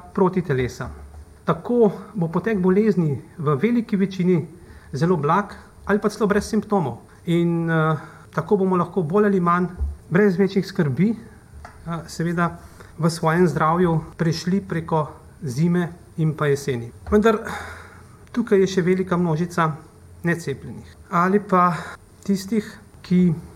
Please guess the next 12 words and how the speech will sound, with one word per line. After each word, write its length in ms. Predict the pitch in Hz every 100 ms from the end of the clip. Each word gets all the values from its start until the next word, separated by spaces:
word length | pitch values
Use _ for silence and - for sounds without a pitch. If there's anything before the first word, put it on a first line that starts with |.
| -
eh, 760 | - - - - - 151 160 160 - - - -
počasi 420 | 170 165 165 190
izgubljajo 580 | 143 160 175 127 120 120 - -
imunski 480 | 160 165 175 - 170
status, 540 | - 127 131 196 175 - - - -
zaradi 180 | 170 170
tega, 200 | 185 180
ker 280 | - 180
je 160 | 165 165
od 140 | 160
prebolevnosti 680 | 160 165 151 160 165 160 165
poteklo 680 | 165 156 139 127 160 143